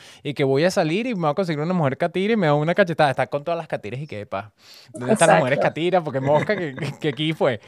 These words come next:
Speaker 1: Entonces, hay otras personas que se le olvida. A mí, yo, yo lo veía como entretenimiento, aunque suena mal,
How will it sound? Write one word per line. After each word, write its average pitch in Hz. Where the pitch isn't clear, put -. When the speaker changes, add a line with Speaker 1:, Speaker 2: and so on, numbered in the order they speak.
Speaker 1:
Entonces, 165
hay 170
otras -
personas 156
que 226
se 170
le 123
olvida. 156
A -
mí, 143
yo, 214
yo 165
lo 220
veía 240
como 233
entretenimiento, 151
aunque 143
suena 139
mal, 170